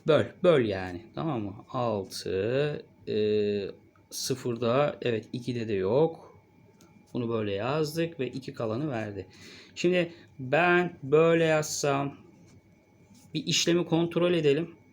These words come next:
Altmış topla altmış iki. Yani gençler pi'yi de sonradan e-, ilave edeyim.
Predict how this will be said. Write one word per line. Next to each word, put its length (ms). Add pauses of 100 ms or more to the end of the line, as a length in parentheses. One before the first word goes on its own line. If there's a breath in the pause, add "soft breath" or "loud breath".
(460)
Altmış 720
topla 480
altmış 360
iki. 260 (400 loud breath)
Yani 380
gençler 460 (100)
pi'yi 300
de 100
sonradan 480
e-, 240
ilave 540
edeyim. 280